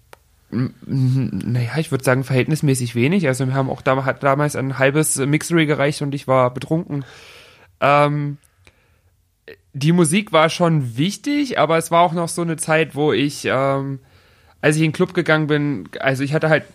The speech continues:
überhaupt keinen Bezug so zu diesem Auflegen und zu diesem, äh, zu diesem technischen Aspekt. Das heißt, mir war das auch egal, ob der D J gut oder schlecht war. Wichtig war mir nur, dass ich jedes Lied möglichst mitsingen konnte. Also ich war damals genau der Partygast, den ich heute nicht mehr so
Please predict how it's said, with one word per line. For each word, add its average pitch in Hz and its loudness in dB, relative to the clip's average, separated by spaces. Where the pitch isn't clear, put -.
überhaupt 139 0
keinen 156 2
Bezug 156 -2
so 135 0
zu 131 -4
diesem 123 -2
Auflegen 143 2
und 120 -4
zu 139 -4
diesem, 123 -2
äh, 127 4
zu 143 -6
diesem 123 -6
technischen 170 -2
Aspekt. - -2
Das 139 -2
heißt, 135 -2
mir 127 -2
war 123 2
das 139 0
auch 117 -2
egal, 123 2
ob - -4
der 127 0
D 127 -2
J 127 0
gut 131 -2
oder 127 0
schlecht 135 -4
war. 135 4
Wichtig 139 -4
war 120 4
mir 123 2
nur, 127 4
dass 123 0
ich 135 -2
jedes 123 2
Lied 123 0
möglichst 123 -2
mitsingen 131 0
konnte. 113 -4
Also 110 -2
ich 120 -4
war 117 4
damals 127 2
genau 120 4
der 120 4
Partygast, 123 -2
den 120 -2
ich 123 -4
heute 117 -2
nicht 127 -6
mehr 113 -4
so 120 -4